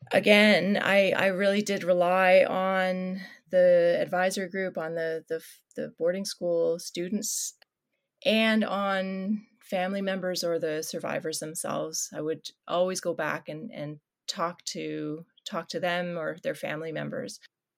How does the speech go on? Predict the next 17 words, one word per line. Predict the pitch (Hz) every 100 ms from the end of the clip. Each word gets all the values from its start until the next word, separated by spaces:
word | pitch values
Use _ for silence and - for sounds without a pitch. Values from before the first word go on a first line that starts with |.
| _
In | - 214
some | 208 220 214
cases, | 220 208 190 - 170 -
too, | 262 262
the |
families | 208 170 170 175 175 175 180
said, | - - 151 156
"We | - 151
don't | - - - - _ -
want | 165 151 -
our, | - - -
our | - 147 156 - _ _ _ _
grandmother's | - 156 156 147 147 151 147 151
or | 190
whoever's | 165 156 151 147
story | - - 151 151 156 - -
included. | 156 160 170 160 - -